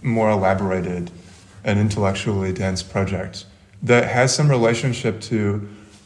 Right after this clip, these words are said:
O M Unger's and this idea of the Green Archipelago. I wanna understand this Archipel project more. I wanna understand this image behind you, these mold spores,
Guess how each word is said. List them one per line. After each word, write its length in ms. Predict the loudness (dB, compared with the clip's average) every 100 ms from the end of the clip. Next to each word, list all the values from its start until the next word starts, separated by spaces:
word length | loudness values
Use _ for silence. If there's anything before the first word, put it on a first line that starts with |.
| -20 -2
O 160 | 4 6
M 120 | 4
Unger's 500 | 2 0 0 0 -2
and 100 | -4
this 160 | -4 -4
idea 300 | -4 -2 -2
of 100 | -4
the 60 |
Green 240 | -4 0 0
Archipelago. 760 | 0 -4 -4 -2 -2 -4 -6 -8 -12 -8
I 80 | 0
wanna 200 | 2 4
understand 760 | 2 2 2 0 -2 0 2 0
this 220 | -2 -2
Archipel 560 | -2 -2 -2 -2 -2 0
project 400 | -2 0 -2 -2
more. 300 | -4 -4 -4 -10 -18 -18 -18 -12 2
I 40 | 4
wanna 200 | 4 4
understand 800 | 2 0 -2 0 2 2 0 -2 -6 -6
this 220 | -6 -2
image 260 | 0 0 0
behind 380 | -4 -4 -2 -2
you, 120 | -4
these 220 | -4 -4
mold 320 | -2 -2 -2
spores, 580 | -4 -6 -4 -4 -6 -12